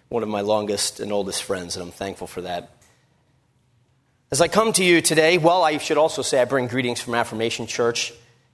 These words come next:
And, uh, Justin is down there preaching for me today and filling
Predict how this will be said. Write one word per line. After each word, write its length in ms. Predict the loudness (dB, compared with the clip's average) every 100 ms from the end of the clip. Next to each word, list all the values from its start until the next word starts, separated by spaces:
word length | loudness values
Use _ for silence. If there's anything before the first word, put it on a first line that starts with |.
| -12
And, 240 | -6 0
uh, 120 | 0
Justin 460 | 2 2 2 2 0
is 100 | 2
down 180 | 2 2
there 120 | 2
preaching 380 | 2 0 0 -4
for 120 | -4
me 160 | -4 -2
today 300 | 2 4 4
and 100 | 2
filling 400 | 2 2 2